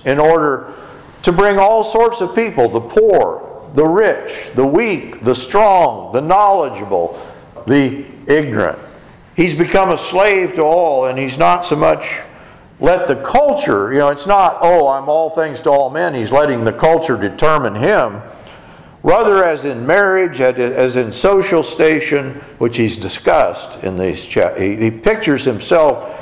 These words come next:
transcending all cultural allegiances. As if not, I act as if not these things were the case.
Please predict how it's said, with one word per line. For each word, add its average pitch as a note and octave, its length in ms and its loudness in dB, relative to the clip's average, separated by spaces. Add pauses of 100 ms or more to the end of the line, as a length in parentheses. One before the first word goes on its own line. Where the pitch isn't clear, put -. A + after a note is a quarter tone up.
(280)
transcending G3 1120 0
all F#3+ 760 0
cultural D#3+ 840 2
allegiances. F2 960 -4 (560)
As D3+ 480 2
if D#3 440 2
not, B2+ 640 0
I B2+ 280 2
act C#3+ 400 0
as C3 260 0
if C#3 220 0
not D#3 500 2
these C#3+ 300 -2
things C#3+ 440 -2 (300)
were C3+ 220 2
the G#2+ 100 0
case. - 720 -4